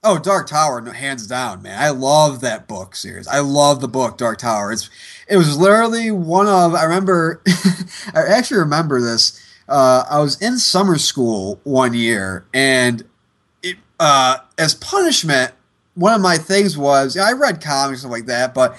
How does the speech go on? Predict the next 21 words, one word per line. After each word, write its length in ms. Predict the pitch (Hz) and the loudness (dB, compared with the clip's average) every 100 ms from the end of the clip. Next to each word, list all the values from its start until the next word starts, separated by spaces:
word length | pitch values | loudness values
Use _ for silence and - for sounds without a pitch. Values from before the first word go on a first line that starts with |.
| - - - - _ | -16 -20 -20 -20 _
one 180 | 220 226 | 2 4
of 80 | |
my 80 | 196 | 2
punishments 440 | 202 311 302 220 185 | 0 -2 -2 -4 -2
was 100 | 165 | -2
I 60 | |
had 160 | 165 180 | 0 0
to 80 | 175 | 0
read 600 | 170 165 160 160 151 - _ _ _ _ _ 160 | 2 2 0 -4 -6 -10 _ _ _ _ _ -4
a 100 | 160 | -2
certain 440 | - 180 156 139 | 0 -2 -4 -8
book 420 | 123 147 131 - _ - | 2 2 2 -4 _ -4
every 460 | 139 139 120 127 120 | -2 -2 -2 -4 -2
day, 240 | 131 127 | 0 2
or 40 | 123 | 0
at 20 | |
least 160 | 127 127 | -2 -2
every 300 | 131 120 113 | -2 -2 -2
week. 480 | 120 107 95 - _ _ _ _ _ | -4 -6 -8 -18 _ _ _ _ _
And 80 | 160 | 0
my, 160 | 135 | 0